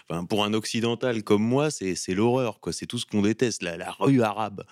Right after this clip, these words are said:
Et alors, vraiment, mais, et alors là, mais ils devraient tous se réjouir, puisque les musulmans ont quand même coutume de dire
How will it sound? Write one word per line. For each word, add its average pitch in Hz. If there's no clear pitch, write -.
Et 104
alors, 117
vraiment, 135
mais, 120
et 62
alors 131
là, 170
mais 113
ils 151
devraient 131
tous 170
se -
réjouir, 131
puisque 143
les 131
musulmans 170
ont 110
quand 135
même 139
coutume 160
de 135
dire 135